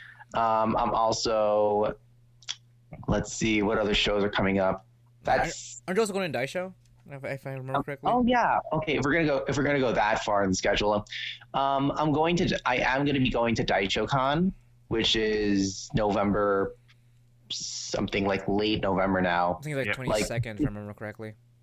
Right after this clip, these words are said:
Speaker 1: like, it's all before Thanksgiving, so that's one. Um, Ace Comic-Con in Navy Pier.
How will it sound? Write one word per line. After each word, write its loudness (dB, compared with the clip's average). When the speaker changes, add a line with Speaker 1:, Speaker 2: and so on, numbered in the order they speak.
Speaker 1:
like, 0
it's -4
all 2
before 0
Thanksgiving, 0
so -4
that's 0
one. -2
Um, 0
Ace -2
Comic-Con 0
in 0
Navy 0
Pier. 0